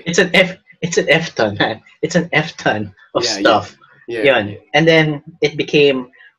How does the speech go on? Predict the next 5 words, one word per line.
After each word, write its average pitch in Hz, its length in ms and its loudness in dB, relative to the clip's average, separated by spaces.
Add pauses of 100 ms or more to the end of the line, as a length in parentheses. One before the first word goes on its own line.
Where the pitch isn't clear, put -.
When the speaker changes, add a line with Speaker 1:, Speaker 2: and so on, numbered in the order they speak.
Speaker 1:
from, 135 480 0 (400)
from 127 480 0
telephone 120 760 0
to 123 120 -10
fax - 360 -4